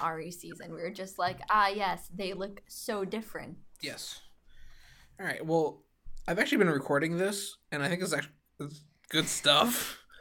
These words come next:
Speaker 2: So I'm gonna leave it all in the podcast.
Speaker 1: <laughs>
Speaker 2: Um,
Speaker 1: Thanks for letting me know, Errol.
Speaker 2: Yeah, I mean, I just recorded it so I could get the audio levels, but, like, this is just quality conversation, and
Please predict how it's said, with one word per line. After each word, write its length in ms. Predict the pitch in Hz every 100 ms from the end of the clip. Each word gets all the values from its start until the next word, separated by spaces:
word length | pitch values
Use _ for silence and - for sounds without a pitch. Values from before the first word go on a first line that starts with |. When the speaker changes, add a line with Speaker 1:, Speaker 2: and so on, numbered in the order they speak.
| -
Speaker 2:
So 100 | 165
I'm 40 |
gonna 100 | 214
leave 140 | 185 160
it 60 |
all 80 | 151
in 60 | 143
the 60 |
podcast. 520 | 131 139 135 135 127 - -
Speaker 1:
<laughs> 320 | 311 - 339 349 359 - 349
Speaker 2:
Um, 580 | 330 - 339 202 - - - - - - -
Speaker 1:
Thanks 360 | 262 277 294 -
for 120 | 262
letting 320 | 226 226 233
me 140 | 220
know, 300 | 190 190 180
Errol. 760 | 175 156 151 131 123 160 226 254
Speaker 2:
Yeah, 260 | 208 247 170
I 80 | 208
mean, 140 | 220
I 80 | 220
just 160 | 269 247
recorded 380 | 214 214 214 180
it 40 |
so 80 | 175
I 40 |
could 80 | 151
get 160 | 143 143
the 80 |
audio 340 | - 247 302 165
levels, 540 | 131 127 127 127 135 - _
but, 120 | 160
like, 440 | 160 160 151 151 - _ _ _ - 135 - - - -
this 220 | 226 254
is 120 | 349
just 180 | 233 -
quality 400 | - 208 170 160
conversation, 920 | 151 156 139 135 147 269 151 127 127 - _ _ _ _ _ _
and 420 | 160 156 147 147